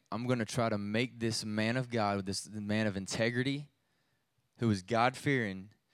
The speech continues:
turn his mind away, turn his life away from God and, and his, his foundation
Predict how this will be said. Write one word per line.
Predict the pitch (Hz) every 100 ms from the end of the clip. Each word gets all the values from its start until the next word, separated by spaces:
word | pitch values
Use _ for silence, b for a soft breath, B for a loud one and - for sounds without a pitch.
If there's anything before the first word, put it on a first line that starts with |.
| b b
turn | - 120 127
his | 131 123
mind | 123 131 139 139
away, | 117 104 101
turn | - 117
his | 113 107
life | 113 123 127
away | 120 107 101 92 92 104 _ _ _ _ _ _ _ _ _ _ _ _ _ _ _ _ _ _ _ _ _ _ _ _ -
from | 113 104
God | 104 110 107 110
and, | 101 101
and | 107 101
his, | 107 98 98
his | 98 101 101 - - _ - _ _
foundation | - 127 113 101 104 117 113 101 90